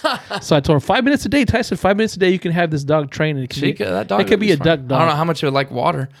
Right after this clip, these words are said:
Speaker 2: It loves the water. I can't keep it. We, we built that pond in our backyard. That thing won't stay out of
Speaker 1: Oh.
Speaker 2: the pond.
Speaker 1: Huh?
Speaker 2: So I'm thinking, "Hey, this thing, this thing could be like, you know, I think said you could have the only Australian Shepherd that I know of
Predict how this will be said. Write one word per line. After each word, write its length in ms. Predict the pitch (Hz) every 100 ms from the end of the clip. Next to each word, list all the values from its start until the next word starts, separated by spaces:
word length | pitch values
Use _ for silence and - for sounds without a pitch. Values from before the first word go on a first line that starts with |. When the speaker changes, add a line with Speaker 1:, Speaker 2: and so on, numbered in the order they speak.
| - - -
Speaker 2:
It 100 | 190
loves 260 | 190 254 381
the 100 | 415
water. 360 | 233 208 196 165
I 60 |
can't 180 | 180 233
keep 140 | - -
it. 60 |
We, 120 | 180 202
we 200 | 180 175
built 200 | 214 208
that 180 | 160
pond 180 | - 214
in 60 | 208
our 60 |
backyard. 500 | 165 196 180 226 277 240
That 100 | -
thing 160 | 202
won't 120 | 214 196
stay 120 | 247
out 140 | 269
of 80 | 262
Speaker 1:
Oh. 20 |
Speaker 2:
the 40 | 262
pond. 560 | - 320 370 302 123
Speaker 1:
Huh? 160 | 160 233 - _ _ _
Speaker 2:
So 140 | -
I'm 80 | 190
thinking, 260 | 202 247 202
"Hey, 180 | 247 277
this 200 | 190 -
thing, 160 | 320 -
this 160 | 269 -
thing 120 | 311
could 140 | 240
be 120 | 226
like, 240 | 233 208 -
you 100 | 220
know, 80 | 240 _
I 60 | 175
think 280 | 196 202 -
said 220 | - 170
you 60 | 185
could 100 | 220
have 140 | 196
the 140 | 160 131
only 300 | 160 202 220
Australian 500 | 196 170 - 175 156
Shepherd 480 | 135 - 170 143 135
that 100 | 180
I 100 | 165
know 160 | 165 120
of 120 | 117